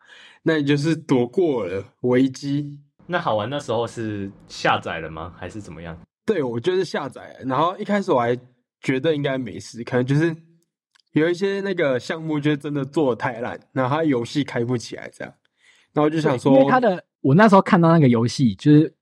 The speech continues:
Speaker 3: 那个找我的项目方那个游戏，做的是真的很，很，很像模像样的。
Speaker 1: 对，他们就是会包装的很像是真的游戏这样，然后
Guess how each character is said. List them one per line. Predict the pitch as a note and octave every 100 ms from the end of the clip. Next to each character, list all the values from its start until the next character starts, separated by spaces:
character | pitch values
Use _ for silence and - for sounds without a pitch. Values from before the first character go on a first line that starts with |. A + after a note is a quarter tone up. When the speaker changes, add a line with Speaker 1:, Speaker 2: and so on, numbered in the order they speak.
| _
Speaker 3:
那 | D#3+
个 | E3+
找 | C#3 -
我 | C#3+
的 | A2
项 | C#3+
目 | C3
方 | B2+
那 | B2+
个 |
游 | A#2 G2+
戏， | G#2 A2 F#2+ _ _
做 | - G3
的 | A#2+ A2
是 | B2+
真 | C3+ C3
的 | A2+
很， | G2 F2 _
很， | - G#2 G2+
很 | - G#2 - - -
像 | - C#3+
模 | A2 A#2
像 | B2+ A#2
样 | A2+ -
的。 | _ _
Speaker 1:
对， | - G#3+
他 | F#3
们 | A3 G3+
就 | G3+
是 | G3+
会 | G#3+ G3+
包 | C#3+ E3+ E3
装 | E3 D#3 D3+
的 | C#3 A#2
很 | C3 A2+
像 | E3+ D3+
是 | C#3+ D3
真 | C3 C3
的 | B2+ A#2
游 | A2 G2+
戏 | G2+ A#2
这 | G2+
样， | A2 -
然 | _ B2
后 | C#3 D3